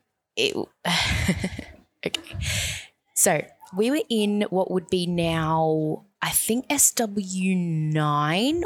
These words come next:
or S W ten. Um, but back then, like, the portables did not look as nice as they did. We didn't have a decking or anything like that. We were in one of the portables. Anyway, and, um, we had this math teacher that we didn't really like at the time.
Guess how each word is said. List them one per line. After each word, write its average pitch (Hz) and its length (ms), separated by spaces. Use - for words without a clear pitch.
or 165 540
S 170 140
W 160 240
ten. 143 400
Um, 156 260
but 151 180
back 151 180
then, 143 340
like, - 260
the 170 80
portables 151 400
did 143 120
not 143 140
look - 300
as 151 160
nice 135 240
as 127 60
they 127 120
did. 123 120
We 135 100
didn't 143 180
have 147 140
a 143 40
decking 127 440
or 123 60
anything 80 300
like - 160
that. 85 180
We 185 60
were 170 80
in 247 120
one 190 80
of 156 60
the - 60
portables. - 400
Anyway, 143 240
and, 185 320
um, 175 380
we 196 120
had 190 120
this 196 140
math 151 240
teacher 143 340
that 131 140
we 160 100
didn't 151 200
really 165 200
like 151 400
at 151 80
the - 60
time. 123 460